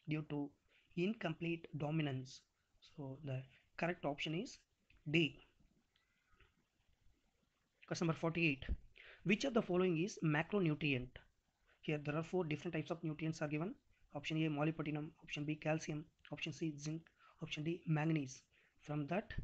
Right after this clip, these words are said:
they ask macronutrient. Uh, answer is calcium. Except calcium, remaining all other three nutrients are micronutrients. So the correct option is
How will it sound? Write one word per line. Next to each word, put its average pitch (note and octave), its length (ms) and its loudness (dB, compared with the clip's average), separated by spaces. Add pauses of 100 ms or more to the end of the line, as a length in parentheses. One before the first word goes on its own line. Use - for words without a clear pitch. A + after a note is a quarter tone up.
(440)
they D3 80 -4
ask D#3 380 -2 (120)
macronutrient. D#3 840 0 (640)
Uh, F3 60 -6 (120)
answer D#3 300 -2
is A3+ 300 -2 (600)
calcium. E3+ 460 0 (1400)
Except F#3 380 2
calcium, F3 480 2 (120)
remaining F3 300 4
all G3 240 2
other E3+ 260 0 (120)
three F3+ 140 4
nutrients E3+ 500 0
are G#3 80 -4 (100)
micronutrients. D#3+ 920 0 (600)
So D3 280 -8
the D3 80 -6
correct F3 260 -2
option D#3 260 0
is G3 200 -4